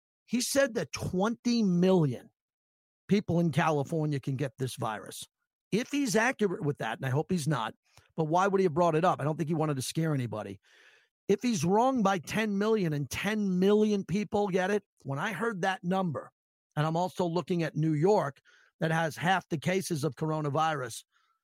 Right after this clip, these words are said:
I wanna see where New York stands in about a week when we come back, and I wanna know if California is trending up, where you, like a brother to me, and a lot of friends and family are in California. And if it's fifty percent of the state, or a third of it, or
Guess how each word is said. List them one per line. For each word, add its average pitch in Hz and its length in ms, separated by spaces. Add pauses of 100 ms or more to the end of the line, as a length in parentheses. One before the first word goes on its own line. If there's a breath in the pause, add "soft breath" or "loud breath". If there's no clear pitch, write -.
(300)
I 151 60
wanna 165 200
see 226 200
where 202 180
New 165 120
York 175 280
stands 220 440
in 196 80
about 185 200
a 214 40
week 202 280
when 175 120
we 175 100
come 190 220
back, 151 340 (280 soft breath)
and 160 120
I 165 40
wanna 180 200
know 180 220
if - 140
California 180 880 (140)
is 160 180
trending 185 600
up, 208 300 (380)
where 180 200
you, 196 280
like 180 240
a 175 40
brother 180 280
to 165 100
me, 160 140
and 170 100
a - 20
lot 160 180
of 170 80
friends 170 320
and 143 120
family 175 320
are 147 100
in 175 100
California. 160 800 (560 soft breath)
And 170 140
if 180 160
it's 185 140
fifty 277 440
percent - 800 (320)
of 160 140
the 175 80
state, 196 560
or 151 200
a 135 40
third 190 380
of 202 100
it, 220 160
or 151 100